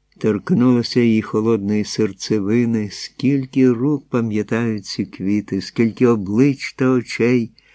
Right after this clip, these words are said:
що їх розглядали в очікуванні кроків по той бік дверей. Скреготнув замок, на порозі опецькувата жінка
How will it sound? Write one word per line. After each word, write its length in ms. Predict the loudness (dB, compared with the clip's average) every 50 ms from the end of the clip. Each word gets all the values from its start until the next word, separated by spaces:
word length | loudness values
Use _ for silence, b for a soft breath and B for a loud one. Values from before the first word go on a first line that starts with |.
| b b b b b b b b b b _
що 220 | -12 -6 -2 0
їх 260 | 2 2 0 -2 -2
розглядали 760 | -4 -2 -2 -2 -4 -4 -2 -2 -2 0 -2 -2 0 0 -2
в 40 | -2
очікуванні 640 | -4 -6 -4 -4 -6 -4 -4 -4 -4 -2 -2 -2 -4
кроків 640 | -6 -10 -8 -4 0 0 0 0 0 -2 -4 -4 -4
по 160 | -6 -8 -6
той 220 | -2 -2 -2 -2
бік 240 | -2 -4 -4 -4 -4
дверей. 600 | -4 -4 -4 -4 -2 -2 -2 -4 -4 -6 -8 -12 _ _ _ _ _ _ _ _ _ _ _ _ _ _ _ _ _
Скреготнув 1120 | _ -20 -16 -8 -2 0 0 2 2 2 0 0 0 -4 -2 0 0 0 0 -2 -6 -8 -14 -20 -20 _ _ _ _ _ _ _ _ _ _ _
замок, 800 | -14 -8 -4 -2 -2 -2 0 0 0 0 0 -2 -6 -20 _ _ _ _ _ _ _ _ _ _ _ _ _ -10
на 240 | -6 -6 -4 -6 -6
порозі 840 | -6 -4 -4 -2 0 2 2 2 2 0 -2 0 0 0 0 0 -4 _ _ _ _ _ _ -8
опецькувата 960 | -6 -6 -6 -2 0 0 0 0 -2 -8 _ -8 -6 -6 -6 -4 -4 -2 -2
жінка 680 | -2 0 2 2 2 2 0 -4 -6 -4 -4 -4 -4 -4